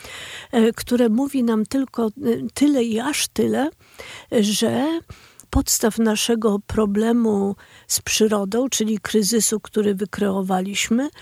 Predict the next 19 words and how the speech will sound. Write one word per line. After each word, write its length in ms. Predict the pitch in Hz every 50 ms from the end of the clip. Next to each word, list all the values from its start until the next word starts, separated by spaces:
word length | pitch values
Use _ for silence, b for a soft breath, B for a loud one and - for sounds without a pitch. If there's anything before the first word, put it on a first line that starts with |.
| B B B -
leży 400 | 214 220 262 277 262 - 240 -
to, 300 | - - 240 247 269 285 -
jak 320 | - 220 233 233 - - -
my 200 | 220 226 226 226 - _ -
postrzegamy, 1000 | 240 226 - - - - - - 233 220 202 220 214 214 233 240 220 196 196 202
czyli 300 | - - 214 208 190 196
nasz 340 | 208 226 240 240 - - - -
ludzki 500 | 208 220 220 247 - - - - 254 214
stosunek 640 | - - - 240 - - - 247 220 220 214 208
do 120 | 220 220 196
przyrody, 640 | - - - - 214 214 226 208 214 214 269 320 359 B B B B B B B B B B _
który, 800 | - - - - 285 311 285 240 247 247 262 294 330 339 - - -
y, 320 | 269 254 254 247 247 247 233 b b b b b b b b b _ _ _ _ _ _ _ _ _ _ _ - 294 - -
jest 300 | 277 294 - - - -
jednak 600 | 233 254 269 254 - 277 240 240 240 - - -
stosunkiem 760 | - - - - 247 220 - - 269 262 254 233 - 240 220
w 100 | - -
przeważającej 960 | - - - 262 254 240 247 226 220 247 233 233 240 240 226 - 233 226 220 226
mierze 480 | 220 226 240 226 214 - 240 220 214